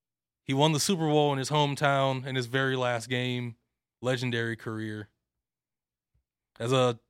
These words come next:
Pittsburgh Steeler fan, I was a much bigger Pittsburgh Steeler fan when I was younger, and he was the guy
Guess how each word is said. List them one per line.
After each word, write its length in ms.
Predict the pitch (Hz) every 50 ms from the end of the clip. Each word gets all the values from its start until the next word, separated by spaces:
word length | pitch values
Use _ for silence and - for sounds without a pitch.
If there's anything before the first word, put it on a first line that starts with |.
| _ _ _
Pittsburgh 380 | - 170 165 165 160 156 151 143
Steeler 360 | - - 160 151 151 143 139 135
fan, 360 | - 156 139 139 139 135 139
I 60 | 156
was 100 | 170 160
a 160 | 160 156 143 135 123 127
much 300 | 143 147 170 170 - 143
bigger 240 | 139 147 135 135 131
Pittsburgh 380 | - 135 127 - 131 127 123
Steeler 260 | - - 127 120 120 -
fan 220 | - 123 117 117
when 120 | 117 113
I 40 | 113
was 160 | 117 113 110
younger, 380 | 110 113 113 113 110 110 107 - _ _ _ _ _ _ _ _ _ _ _ _ _ _ _ _ _ _
and 500 | - 127 127 120 117 117 117 117 113 110 - -
he 160 | - - 139 131
was 420 | 127 127 120 107 - - - - - _ _ _ _ _ _ _ _ _ _ _ _ _
the 280 | 123 110 131 127 120 117
guy 440 | 113 110 107 107 107 107 107 101